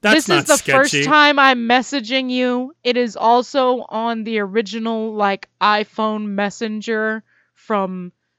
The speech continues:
Speaker 2: the early two thousands."
Speaker 1: It's, it's pretty fucked, yeah. And what, what gra-, what grabs me is that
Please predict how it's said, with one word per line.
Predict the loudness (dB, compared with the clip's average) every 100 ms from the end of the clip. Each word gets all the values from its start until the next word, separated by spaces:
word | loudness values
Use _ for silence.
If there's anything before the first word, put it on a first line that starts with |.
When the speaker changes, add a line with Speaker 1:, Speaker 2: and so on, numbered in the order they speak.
| _
Speaker 2:
the | -10 -6 -4
early | -2 -2 -2 -4 -6
two | -8 -4 -4
thousands." | -2 0 0 0 -4 -6 -8 -12 -8
Speaker 1:
It's, | -6 -6 -4
it's | -6
pretty | -2 -2 -2
fucked, | -6 -8 -8
yeah. | -8 -8 -8 -12 _ _ _ _ _ _ _ _ _ -12 -4
And | -2 -2 -6 -12 -16 _ _ _ -4
what, | -4 -2
what | -4 -2
gra-, | -2 -2
what | -4 -4
grabs | -2 -2 -4
me | -2 -2 -4
is | -8 -6
that | -2 -2 -2 -6